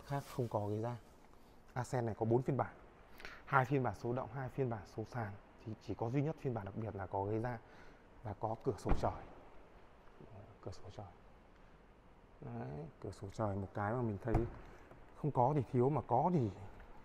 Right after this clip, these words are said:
thừa. Nhiều khi không dùng đến. Nhưng đến bỗng một ngày nào đấy mình cần dùng đến nó không có thì nó lại rất là thiếu. Đó. Phiên bản đặc biệt thì cái phần này cũng được bọc da mọi người nhé.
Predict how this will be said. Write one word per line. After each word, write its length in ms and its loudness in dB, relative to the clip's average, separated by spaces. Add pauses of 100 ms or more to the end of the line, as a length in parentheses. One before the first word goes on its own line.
(320)
thừa. 320 2 (1300)
Nhiều 120 2
khi 140 4
không 180 4
dùng 180 2
đến. 160 4 (1300)
Nhưng 140 2
đến 360 6
bỗng 200 2
một 60 8
ngày 220 4
nào 120 4
đấy 120 4
mình 180 2
cần 180 4
dùng 140 4
đến 180 4
nó 80 -2 (140)
không 120 2
có 260 0
thì 80 4
nó 100 -2
lại 120 -4
rất 140 -2
là 120 0
thiếu. 220 2 (840)
Đó. 260 -4 (1200)
Phiên 120 4
bản 100 2
đặc 100 0
biệt 220 4
thì 140 6
cái 140 0
phần 640 2
này 220 -2
cũng 80 0
được 100 6
bọc 200 0
da 180 -2
mọi 140 -4
người 120 -6
nhé. 140 -6